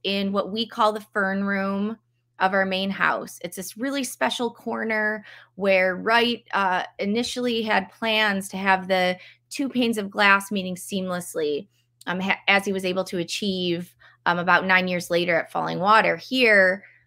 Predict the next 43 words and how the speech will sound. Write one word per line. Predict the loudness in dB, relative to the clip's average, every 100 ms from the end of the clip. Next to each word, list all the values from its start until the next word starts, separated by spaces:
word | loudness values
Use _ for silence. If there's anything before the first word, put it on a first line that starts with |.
| -4
uh, | 0 2
he | 0 -2
had | 2 2
to | 0
compromise, | 0 -2 -2 -6 -6 -8 -10 -8
uh, | -4 -4
to | -6 -6
save | -4 -4
a |
bit | -4 -4
of |
money. | 0 2 2 0 -4 -10 -20 _ -4
Uh, |
he | -2 -2
ended | 0 4
up, | 6 4 0 _ _
uh, | -4 -4 -4 -10 -20 _ _ -20 _ -6
designing | -2 4 4 4
this | -2 -4
corner | -6 -4 -4
to | -4
accommodate | -8 -4 -4 -2 -4 -6
standard, | -10 -8 -4 -2 0 0 0 -2 -4 _ _ _ -4
uh, | -4
window | -2 0 2 0 -2 -8
hardware | -12 -4 -2 0 -2
of | -2
the | -6
time, | -10 -8 -6 -8 -10
which | -8
is | -8 -8
why | -2 0
it's | 0 -4 -4
not | -6 -6
completely | -12 -12 -12 -12
seamless. | -16 -12 -12 -12 -8
He | -4
is | -4
still | -6 -2 -2
breaking | -2 0 0 0 -2 -2 0
that, | 2 0 -2 -8 -20 _
that, | 2 4 2 -4 -4
um, | -2 -2 -4